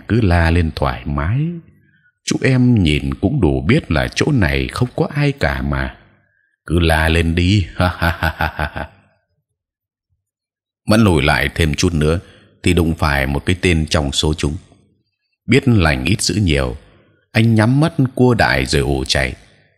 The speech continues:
Nhưng mà với cái đám người kia thì người bình thường đã khó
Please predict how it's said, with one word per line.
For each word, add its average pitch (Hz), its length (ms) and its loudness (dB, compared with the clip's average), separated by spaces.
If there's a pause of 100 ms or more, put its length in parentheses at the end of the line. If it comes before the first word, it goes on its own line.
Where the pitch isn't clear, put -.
(340)
Nhưng 104 220 2
mà 67 280 0
với 73 120 0
cái 104 100 0
đám 101 300 2
người 69 200 2
kia 107 340 2 (560)
thì 90 100 2
người 80 200 2
bình 71 340 -2
thường 69 320 0
đã 107 380 2
khó 104 300 0